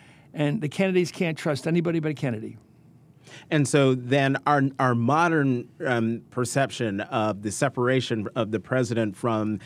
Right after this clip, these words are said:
Speaker 2: the attorney general, is that, that's a post-Watergate thing.
Speaker 1: Yeah, I think,
Speaker 2: Watergate
Speaker 1: but, but let's,
Speaker 2: did
Speaker 1: let's not,
Speaker 2: that.
Speaker 1: let's be careful about clouding this with Trump, because Trump, I think he's more like an N B A player who likes his entourage around him. He just likes to have a family around. They're not doing anything good for him.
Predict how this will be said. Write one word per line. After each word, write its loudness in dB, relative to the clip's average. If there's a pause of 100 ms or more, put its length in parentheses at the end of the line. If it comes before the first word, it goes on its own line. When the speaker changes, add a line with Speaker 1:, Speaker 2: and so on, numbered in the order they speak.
(140)
Speaker 2:
the 4
attorney 2
general, 2
is -2
that, 2
that's 2
a -2
post-Watergate 4
thing. -8
Speaker 1:
Yeah, 2
I 2
think, 2
Speaker 2:
Watergate 8
Speaker 1:
but, 6
but 6
let's, 6
Speaker 2:
did 6
Speaker 1:
let's 4
not, 4
Speaker 2:
that. 0
Speaker 1:
let's 2
be -2
careful 2
about 0
clouding 0
this -2
with -4
Trump, -4
because -2
Trump, 0
I 0
think -2
he's -2
more -2
like -2
an 0
N -2
B 0
A 2
player -4
who -2
likes -2
his -6
entourage -4
around -10
him. -14 (280)
He 0
just -2
likes 0
to -6
have -2
a -2
family -6
around. -6
They're -6
not 2
doing 6
anything 0
good 2
for -8
him. -4